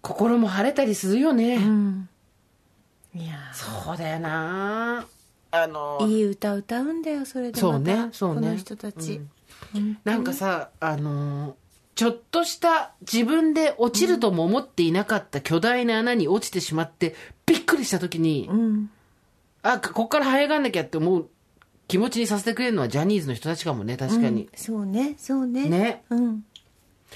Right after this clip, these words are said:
Speaker 1: なんかさ、昔さ、二十四時間テレビ見てた時に、スマップがさ、
Speaker 2: うん。
Speaker 1: 出てきてて、あの、お笑い芸人の女の人たちが、最終的にスマップの一人一人のメンバーを、なんか親を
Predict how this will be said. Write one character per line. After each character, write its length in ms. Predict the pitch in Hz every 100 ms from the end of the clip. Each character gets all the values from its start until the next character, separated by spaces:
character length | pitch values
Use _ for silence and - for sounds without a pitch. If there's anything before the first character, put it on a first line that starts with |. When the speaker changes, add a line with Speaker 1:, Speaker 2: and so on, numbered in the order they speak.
| -
Speaker 1:
な 140 | 247
ん 80 | 277
か 80 | 170
さ、 160 | 160 156
昔 340 | 147 - -
さ、 160 | - 294
二 140 | 254 277
十 100 | 277
四 140 | 180
時 100 | 160
間 180 | 196 185
テ 80 | 233
レ 120 | 208
ビ 60 |
見 100 | 135
て 100 | 139
た 80 | 143
時 260 | 127 127 120
に、 160 | 135
ス 140 | 135 170
マ 120 | 226
ッ 120 | 220
プ 80 | 208
が 100 | 127
さ、 360 | - 139 123 - _ _ _
Speaker 2:
う 20 |
ん。 40 | _ _ _ _ -
Speaker 1:
出 140 | 175
て 100 | 165
き 80 | -
て 140 | -
て、 420 | 113 160 147 101 - _ _ _ _
あ 100 | 113
の、 240 | 123 113 139
お 60 |
笑 260 | 202 294 320
い 20 |
芸 180 | 302 320
人 160 | 226 135
の 100 | 131
女 200 | 151 151
の 60 |
人 160 | 156 180
た 120 | 135
ち 140 | - 135
が、 340 | 139 127 - - -
最 260 | - 220
終 200 | 233 247
的 240 | 233 233 247
に 180 | 247
ス 180 | 202 -
マ 180 | 220 269
ッ 20 | 269 _
プ 260 | 190 160 139
の 380 | 214 254 139 - _ _ _
一 200 | - -
人 40 | 262
一 60 |
人 180 | 254 269
の 140 | 196
メ 120 | 151 160
ン 140 | 143
バ 260 | 123 113 123
ー 0 |
を、 320 | 190 165 98
な 120 | 139
ん 40 | 160
か 80 | 135
親 260 | 180 285
を 240 | 247 127